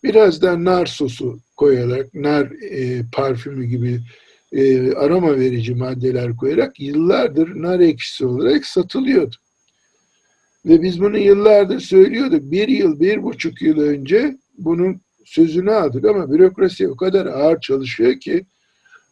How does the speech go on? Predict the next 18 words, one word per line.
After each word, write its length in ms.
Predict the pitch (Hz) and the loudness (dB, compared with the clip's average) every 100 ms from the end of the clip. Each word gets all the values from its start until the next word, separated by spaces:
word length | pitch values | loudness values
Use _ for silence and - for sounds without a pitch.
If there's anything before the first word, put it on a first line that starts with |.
| - | -8
bu 280 | 147 - 180 | 0 2 4
ancak 460 | 185 190 196 - | 2 4 2 0
yeni 360 | 165 165 180 190 | -2 -2 0 -4
çıktı 540 | - 117 - 180 185 | -8 -8 -2 2 4
ve 200 | 165 160 | 2 -2
nar 200 | 170 196 | 0 2
ekşisi 540 | 175 135 - 123 - 117 | 2 0 -8 -14 -14 -10
soslarına 800 | - 151 120 147 131 160 202 | -4 -4 -4 -4 -4 -4 -6
bu 120 | 170 190 | -8 -10
girmeyecek. 560 | - 185 165 127 117 - _ _ _ _ | -2 -2 -2 -6 -12 -18 _ _ _ _
Peki 340 | - 254 233 - - | -8 -6 -6 -8 -8
piyasada 600 | - 277 - 196 202 254 | -4 -4 2 2 2 2
yalnızca 800 | 175 180 208 277 247 156 156 135 | 0 2 0 -2 -6 -4 -4 -4
nar 200 | 147 190 | 0 4
ekşisi 540 | 208 - - 117 - | 6 4 -6 -12 -10
mi 160 | 113 107 | -10 -8
var? 240 | 156 269 - _ | -6 -8 -10 _
Hayır. 560 | - 240 165 135 127 | -4 -2 -2 -2 -4